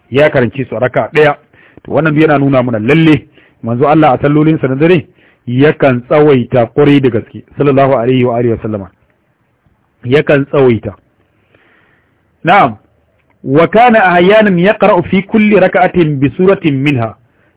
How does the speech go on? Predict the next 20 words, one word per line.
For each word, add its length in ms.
Yakan 440
karanci 680
sura 400
a 100
kowace 540
raka'a. 460
Kowace 480
raka'a 400
wani 160
lokaci 380
yakan 240
karanta 420
mata 220
sura. 320
Kowace 360
raka'a. 320
Cikin 200
wa'annan 300
rako'in 320
nan, 180